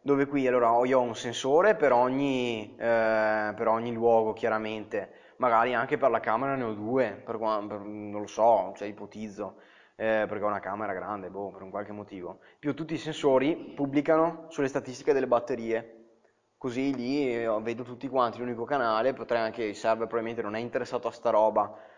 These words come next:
ehm, però magari l'applicazione sì per visualizzare o cose così. Ehm,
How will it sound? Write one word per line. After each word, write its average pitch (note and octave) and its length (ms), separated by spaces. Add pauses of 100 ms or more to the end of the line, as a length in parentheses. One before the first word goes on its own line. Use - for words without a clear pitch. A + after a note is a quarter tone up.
ehm, G#2+ 1040
però A2+ 260
magari G#2+ 320
l'applicazione B2 760
sì B2 200
per B2+ 140
visualizzare A#2 800
o G#2 260
cose G#2+ 280
così. G2+ 320 (560)
Ehm, A2+ 1000